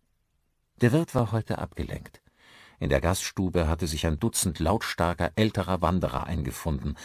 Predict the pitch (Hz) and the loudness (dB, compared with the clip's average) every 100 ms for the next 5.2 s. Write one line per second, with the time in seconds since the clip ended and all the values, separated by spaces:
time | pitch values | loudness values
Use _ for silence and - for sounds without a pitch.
0 | - - 104 101 80 80 - 110 98 90 | -16 0 2 4 2 -2 -2 -2 2 2
1 | 82 95 78 98 90 - - 90 90 80 | 2 0 -2 0 -2 -4 -2 2 2 2
2 | 82 90 101 92 67 71 - 76 - - | -2 0 2 2 0 -2 -4 -6 -8 -20
3 | - - 64 90 98 90 78 - 76 69 | -12 -6 0 4 4 4 0 0 0 0
4 | 67 71 69 - 69 71 87 - 71 - | 0 -2 -2 0 0 0 -4 -4 -6 -6
5 | - - | -8 -10